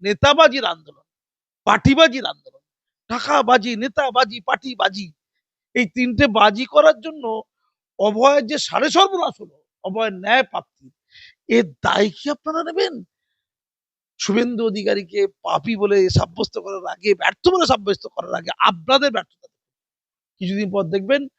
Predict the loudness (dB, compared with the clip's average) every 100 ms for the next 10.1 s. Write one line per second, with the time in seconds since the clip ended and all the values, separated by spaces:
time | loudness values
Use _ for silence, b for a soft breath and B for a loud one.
0 | b b _ -10 -4 0 2 0 0 -6
1 | -8 -10 -8 -6 -6 -6 -8 -10 _ _
2 | _ 0 0 0 -2 -2 -2 -4 -2 -2
3 | -2 -4 -4 -4 -8 -10 -14 -20 _ -20
4 | _ -20 B B 2 4 4 -2 0 -2
5 | 0 0 0 2 2 0 -6 _ b b
6 | 2 2 2 2 4 4 4 -2 0 4
7 | 6 8 8 8 6 4 2 _ _ b
8 | b _ -12 -10 -12 -10 -4 -4 -2 -4
9 | -2 -6 -4 -6 -6 -8 -8 -4 0 2
10 | 2